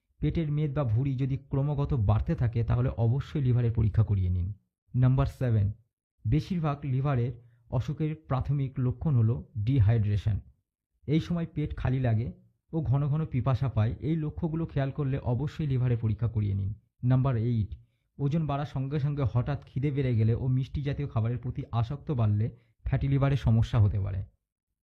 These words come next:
নাম্বার নাইন, হঠাৎ উচ্চ রক্তচাপের সমস্যা হলে অবশ্যই সতর্ক হন। ফ্যাটি লিভার প্রতিরোধের জন্য আমাদের কী করা উচিত? নাম্বার ওয়ান, প্রতিদিন প্রচুর পরিমাণে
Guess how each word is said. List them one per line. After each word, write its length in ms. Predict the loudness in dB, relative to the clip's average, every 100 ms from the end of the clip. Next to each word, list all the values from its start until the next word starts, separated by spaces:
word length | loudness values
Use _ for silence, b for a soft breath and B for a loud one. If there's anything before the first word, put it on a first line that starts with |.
| _ _ _
নাম্বার 440 | 0 2 2 2 -2 -6 -16 _ 0 2
নাইন, 300 | 4 4 2 0 -6 _ _ -4
হঠাৎ 340 | -2 -2 -6 -6 -10
উচ্চ 140 | -6
রক্তচাপের 600 | -4 -4 -6 -6 -4 -4 -2
সমস্যা 440 | 0 0 -2 -2 0 2
হলে 200 | 2 2 0 b -4 2
অবশ্যই 400 | 2 2 0 -2 0
সতর্ক 320 | 0 0 2 4
হন। 140 | 4 2 -4 _ _ _ _ _ -4
ফ্যাটি 220 | -2 -2
লিভার 220 | -2 -2 0
প্রতিরোধের 560 | -2 0 0 0 0 -4 _ _ _ _ _ _ _ _ -4
জন্য 280 | 2 2 2 0
আমাদের 240 | 0 -2 -4 -4
কী 80 | -2 2
করা 160 | 2 2
উচিত? 200 | 0 -4 -8 -10 -4
নাম্বার 220 | -2 -2 0
ওয়ান, 180 | 0 0 0
প্রতিদিন 360 | -2 -4 -2 -4 -2
প্রচুর 260 | -4 -4 -4
পরিমাণে 340 | -4 -2 -4